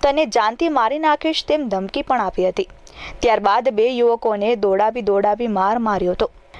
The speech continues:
આ સમગ્ર ઘટનામાં પોલીસે સી સી ટી વી કબજે કર્યા હતા અને ત્રણેય આરોપીઓને ઝડપી પાડ્યા હતા.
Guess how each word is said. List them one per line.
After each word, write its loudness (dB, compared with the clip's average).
આ 4
સમગ્ર 0
ઘટનામાં 0
પોલીસે 0
સી -8
સી -8
ટી -2
વી -2
કબજે -2
કર્યા 0
હતા 2
અને 2
ત્રણેય 2
આરોપીઓને 0
ઝડપી -2
પાડ્યા 0
હતા. -2